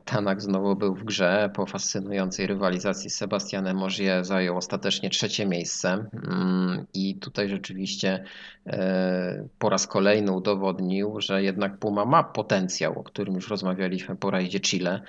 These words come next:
że ten samochód jest w stanie pojechać szybko. Co prawda wygrał tylko jeden odcinek specjalny, e,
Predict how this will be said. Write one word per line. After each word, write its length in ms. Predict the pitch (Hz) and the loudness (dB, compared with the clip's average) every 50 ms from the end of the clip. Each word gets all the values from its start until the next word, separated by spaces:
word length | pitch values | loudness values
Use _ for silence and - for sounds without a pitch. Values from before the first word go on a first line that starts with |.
| - - - - - - _ | -14 -16 -16 -16 -18 -14 _
że 120 | - 101 101 | -8 -6 -2
ten 160 | 101 107 107 | -2 0 0
samochód 480 | 104 - 101 101 107 101 - 107 - - | 0 0 0 0 0 -2 -2 -4 -2 0
jest 220 | 156 147 117 - | 0 2 2 2
w 20 | |
stanie 340 | - - - 104 101 101 98 | 2 2 2 2 2 2 0
pojechać 460 | 101 101 101 98 92 92 95 90 - | 0 0 0 0 0 0 0 2 2
szybko. 360 | - - - - - - - - | 2 0 -2 -4 -4 -2 -2 -2
Co 160 | - - 180 | -2 -2 0
prawda 320 | - 190 196 190 185 180 | 2 2 2 4 2 2
wygrał 260 | 185 180 170 170 156 | 2 2 2 0 0
tylko 240 | 143 156 143 143 - | 0 0 0 2 4
jeden 320 | 123 143 180 170 156 127 110 | 4 4 4 4 4 2 2
odcinek 400 | 101 - - - 101 95 92 - | 0 -2 -2 -2 0 -2 -2 -2
specjalny, 680 | - - 107 - - 104 92 85 85 85 92 98 123 135 - - - - - - - - _ | -4 -4 -4 -2 0 2 2 2 2 0 0 -2 -2 -4 -10 -18 -20 -20 -20 -20 -20 -14 _
e, 40 | - | -2